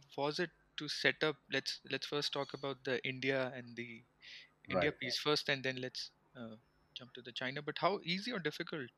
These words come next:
Speaker 1: was it really?
Speaker 2: Yeah, no. So, uh, I think that's a, that's a very good question, uh, Ashish. And, uh, uh, really, meaning, you know, if you look at my background, I have worked for,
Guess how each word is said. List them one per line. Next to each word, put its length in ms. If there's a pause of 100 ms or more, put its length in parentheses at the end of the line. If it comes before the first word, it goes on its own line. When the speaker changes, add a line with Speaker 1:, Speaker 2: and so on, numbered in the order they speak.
(260)
Speaker 1:
was 200
it 100 (220)
really? 240 (600)
Speaker 2:
Yeah, 460
no. 240
So, 200
uh, 540
I 60
think 180
that's 220
a, 240
that's 160
a 60
very 160
good 200
question, 520
uh, 440
Ashish. 380
And, 460
uh, 200 (880)
uh, 140
really, 320
meaning, 380
you 80
know, 160
if 180
you 120
look 200
at 140
my 120
background, 640
I 140
have 180
worked 320
for, 460